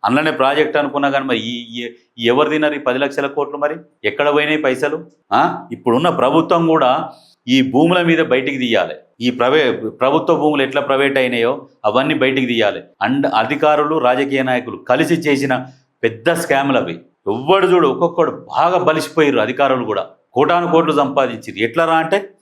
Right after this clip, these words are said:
ఇది ప్రజల సొమ్ము, ప్రభుత్వం కాదు,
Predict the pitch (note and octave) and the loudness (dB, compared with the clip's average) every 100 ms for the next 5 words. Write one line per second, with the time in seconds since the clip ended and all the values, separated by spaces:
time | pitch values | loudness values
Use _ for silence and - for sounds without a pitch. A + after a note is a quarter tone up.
0 | _ A#2+ A#2 A2 A#2 B2+ E3+ E3+ E3+ D3+ | _ -6 -4 -4 -4 0 0 2 0 0
1 | C3 F2+ - _ _ A2+ C#3+ E3 E3+ D3+ | -2 -6 -10 _ _ 0 0 0 0 2
2 | A#2+ A2 F#2 | 2 2 0